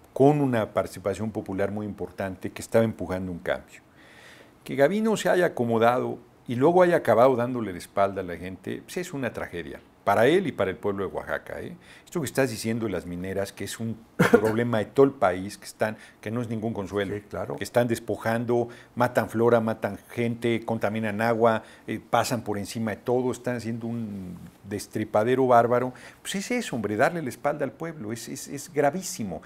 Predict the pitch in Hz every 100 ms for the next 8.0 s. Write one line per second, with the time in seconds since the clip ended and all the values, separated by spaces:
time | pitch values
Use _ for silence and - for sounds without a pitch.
0 | - - - 131 220 220 - 185 190 131
1 | 113 107 95 90 87 85 - - 104 165
2 | 165 - - - _ _ _ - 226 185
3 | 156 131 - 170 185 180 - - 98 -
4 | - - - - - _ _ _ _ _
5 | - _ 143 127 135 143 180 185 127 -
6 | 120 165 156 113 - 107 123 170 135 123
7 | - 123 151 190 165 131 151 170 214